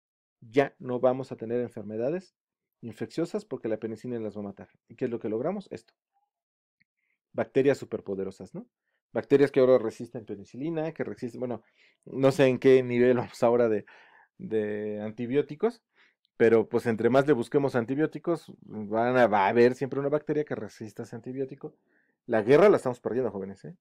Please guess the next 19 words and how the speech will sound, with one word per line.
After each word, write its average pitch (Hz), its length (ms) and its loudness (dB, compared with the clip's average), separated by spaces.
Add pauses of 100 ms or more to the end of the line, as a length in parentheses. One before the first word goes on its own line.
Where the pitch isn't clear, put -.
La 107 140 -10
guerra 123 240 -4
contra 101 280 -10
los 90 200 -14
patógenos. 107 580 -12 (840)
Ya, 104 440 -10 (140)
pues 101 180 -8
vean 113 240 4
lo 107 100 -6
que - 80 -12
está 113 120 -10
pasando 107 280 -8
ahorita 104 180 -8
con 101 120 -10
esta 101 140 -12
pandemia, 101 420 -8
por - 140 -20
ejemplo, - 300 -20
¿no? 180 160 -18